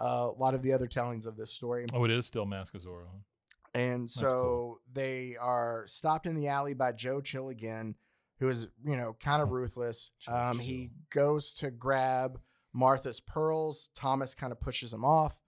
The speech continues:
Speaker 2: Mm-hmm.
Speaker 1: He shoots Thomas, uh, kinda then turns to shoot and shoots Martha. Bruce, obviously seeing his parents shot. This was a very kind of,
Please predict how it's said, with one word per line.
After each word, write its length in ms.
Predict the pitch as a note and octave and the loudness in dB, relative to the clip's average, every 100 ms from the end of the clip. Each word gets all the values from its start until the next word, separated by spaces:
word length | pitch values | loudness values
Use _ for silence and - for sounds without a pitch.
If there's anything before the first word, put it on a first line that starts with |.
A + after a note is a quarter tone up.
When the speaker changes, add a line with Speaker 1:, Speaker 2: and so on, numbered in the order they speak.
| - | -4
Speaker 2:
Mm-hmm. 340 | G2 F#2 F#2+ | -2 -2 -6
Speaker 1:
He 140 | F#2+ C#3 | -4 -2
shoots 440 | - D3 C#3+ - | -2 -2 -4 -6
Thomas, 640 | - D#3+ E3 E3 D#3 - - _ _ _ _ - | 2 6 6 6 2 -2 -8 _ _ _ _ -4
uh, 580 | A2+ A#2 A2+ A2+ A2 G#2+ - | 0 2 2 0 -2 -4 -4
kinda 360 | B2+ A#2+ A#2 A2+ | -2 0 0 -2
then 260 | A#2+ B2+ B2 | -4 -6 -6
turns 420 | C3+ B2+ A#2+ - | -6 -6 -6 -10
to 100 | A2+ | -6
shoot 300 | - C3 A#2+ _ _ | -4 -4 -8 _ _
and 320 | B2+ A#2+ A#2 A2+ _ | -8 -6 -8 -12 _
shoots 380 | - D3 B2+ - | -8 -6 -6 -2
Martha. 640 | B2+ C#3+ C#3 D3 C#3 C#3 - _ _ _ _ _ _ _ _ - | 2 2 2 0 0 0 -6 _ _ _ _ _ _ _ _ -10
Bruce, 680 | B2+ E3 F#3+ F3 - - - - | 8 10 12 10 4 -4 -6 10
obviously 600 | C#3+ E3+ C#3+ C3 C3+ B2+ | 12 12 8 -2 -4 -4
seeing 340 | - C3 B2+ | -4 -4 -4
his 160 | A#2+ A2 | -4 2
parents 340 | - A2+ G2 | 4 2 -4
shot. 380 | - D3 D3 - | 0 2 2 2
This 180 | D#3+ - | 2 2
was 140 | D4+ | 0
a 60 | D#3+ | -2
very 320 | B2 C3 B2+ | -2 -2 -4
kind 240 | B2 A2+ | -4 -4
of, 240 | G#2 G2 | -6 -12